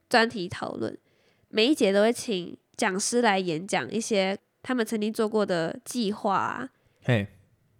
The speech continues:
Speaker 1: 或是请学长姐来分享他们做论文的心得这样，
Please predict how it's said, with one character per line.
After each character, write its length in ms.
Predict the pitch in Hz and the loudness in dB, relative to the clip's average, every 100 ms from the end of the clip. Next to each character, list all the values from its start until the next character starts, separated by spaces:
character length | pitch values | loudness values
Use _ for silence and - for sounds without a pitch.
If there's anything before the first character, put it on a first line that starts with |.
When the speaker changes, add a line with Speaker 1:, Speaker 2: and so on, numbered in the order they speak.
| _ _ _ _ _ | _ _ _ _ _
Speaker 1:
或 160 | 330 | 4
是 200 | 320 320 | 4 4
请 280 | 294 262 190 | 2 0 -2
学 160 | 220 190 | 0 0
长 180 | 202 | 2
姐 140 | 226 185 | 2 0
来 100 | 180 | 0
分 220 | - 208 | 0 0
享 120 | 233 | 0
他 120 | 226 | -2
们 120 | 226 196 | 0 0
做 220 | 220 202 | 2 4
论 160 | 208 | 4
文 160 | 180 127 | 2 0
的 100 | 160 | -4
心 320 | 185 180 185 | -4 -8 -8
得 200 | - 107 | -8 -10
这 120 | - | -8
样， 80 | 170 | -12